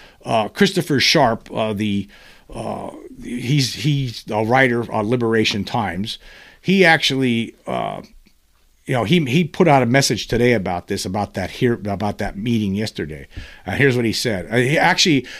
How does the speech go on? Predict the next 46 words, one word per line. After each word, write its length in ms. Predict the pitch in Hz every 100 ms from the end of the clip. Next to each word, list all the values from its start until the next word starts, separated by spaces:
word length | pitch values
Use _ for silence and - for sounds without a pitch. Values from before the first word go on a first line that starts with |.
| - -
uh, 300 | 127 120 - 339 349 294 262 -
f-, 320 | 127 123 - - -
this 220 | 165 175
is, 140 | 143 110
he 160 | 156
actually 300 | 147 139 160
provides 480 | 113 127 120 127 110
updates 540 | - 135 - 139 139 -
to 200 | 131 107
people 320 | - 131 117
who 80 | 113
subscribe 600 | - 101 - 113 117 113
to 80 | 110
Liberation 520 | 110 110 113 113 107
Times, 300 | 110 110 107
people 240 | 113 104
that, 260 | 104 98 110
uh, 160 | 101 - - - -
uh, 200 | 104 104
provide 500 | - 107 120 107 101
contributions, 960 | 120 113 - 92 107 113 113 110 - -
uh, 100 | 101
to 80 | 95
keep 220 | - 113
his 140 | 107 92
website 480 | 104 101 - 101 73
run-, 240 | 104 107 -
running. 400 | 110 113 117 127 - - 101
And 180 | 104
the 60 | 107
con-, 280 | - 139 107
and, 220 | 120 113 -
and 160 | 120 104
the 220 | 101 - _
update 380 | 165 - 143 123
that 100 | 117
he 80 | 110
provided 420 | 110 127 123 117
today, 440 | 120 127 113 104
it, 180 | 143 160
within 260 | 127 180 180
that 160 | 131 113
update, 340 | 113 113 107
he 160 | 107 101
wrote 320 | 120 110 -
this. 340 | 139 87 -